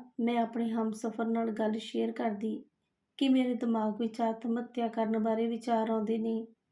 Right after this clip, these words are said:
ਮਾਂ ਤੋਂ ਬਾਅਦ ਇੱਦਾਂ ਲੱਗਦਾ ਕਿ ਜਿੱਦਾਂ ਦੁਨੀਆ ਹੀ ਖਤਮ ਹੋ ਗਈ ਹੋਵੇ, ਜ਼ਿੰਦਗੀ ਦਾ ਕੋਈ ਮਤਲਬ ਹੀ ਨਾ ਰਿਹਾ ਹੋਵੇ। ਪਰ ਉਹ ਮੈਨੂੰ ਬਥੇਰਾ ਸਮਝਾਉਂਦੇ।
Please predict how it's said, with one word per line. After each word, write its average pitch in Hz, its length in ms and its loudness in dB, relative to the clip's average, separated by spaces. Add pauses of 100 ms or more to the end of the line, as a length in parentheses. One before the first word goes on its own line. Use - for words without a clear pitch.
(260)
ਮਾਂ 233 260 2
ਤੋਂ 233 180 -2
ਬਾਅਦ 233 260 -2
ਇੱਦਾਂ 226 280 -2
ਲੱਗਦਾ 233 480 -4 (480)
ਕਿ 277 100 -2
ਜਿੱਦਾਂ 254 360 0
ਦੁਨੀਆ 240 400 0
ਹੀ 254 120 -2
ਖਤਮ 240 360 -4
ਹੋ 254 160 0
ਗਈ 220 240 -2
ਹੋਵੇ, 226 400 -4 (520)
ਜ਼ਿੰਦਗੀ 262 460 2
ਦਾ 277 140 2
ਕੋਈ 269 260 0
ਮਤਲਬ 247 440 0
ਹੀ 247 80 -2
ਨਾ 247 180 -2
ਰਿਹਾ 233 260 0
ਹੋਵੇ। 233 500 -4 (480)
ਪਰ 247 140 0
ਉਹ 254 80 2
ਮੈਨੂੰ 254 280 2
ਬਥੇਰਾ 240 460 -4
ਸਮਝਾਉਂਦੇ। 247 680 -4